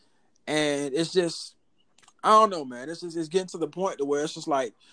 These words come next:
for a lot of people, it's easy to say, "You know what? This was hard to get out of a long time ago." But it's like, now, it's, it ain't no problem. Because to be honest with you, I don't have the money to buy that figure. So it's making it a lot easier for some collectors to go ahead and retire and hang up their jersey and say, "You know what?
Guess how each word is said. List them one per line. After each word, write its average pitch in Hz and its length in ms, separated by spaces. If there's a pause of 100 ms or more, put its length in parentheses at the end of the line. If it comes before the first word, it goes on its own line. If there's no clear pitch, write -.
(100)
for - 140
a 170 40
lot 226 200
of 247 80
people, 247 240
it's 165 240
easy 185 320
to 151 80
say, 143 200
"You 147 160
know 170 140
what? 175 280 (280)
This 175 240
was 170 120
hard 175 240
to 160 60
get 175 140
out 170 160
of 165 220
a - 20
long 160 240
time 165 240
ago." 160 320 (340)
But 156 140
it's 185 140
like, 139 200
now, 214 460 (480)
it's, 220 260
it 220 160
ain't 185 140
no 135 120
problem. 110 500
Because 170 400
to 147 100
be 202 220
honest 190 300
with 240 180
you, 208 80
I 131 100
don't 165 140
have 160 100
the 151 60
money 160 240
to 156 60
buy 175 220
that 143 200
figure. 104 280 (500)
So 160 280
it's 180 180
making 208 380
it 165 100
a 160 60
lot 165 260
easier 180 300
for 135 160
some 196 240
collectors 143 460
to 139 100
go 156 180
ahead 160 200
and 135 100
retire 151 460
and 127 100
hang 156 160
up 139 80
their 135 140
jersey 139 300
and 123 80
say, 131 120
"You 139 140
know 160 100
what? 170 240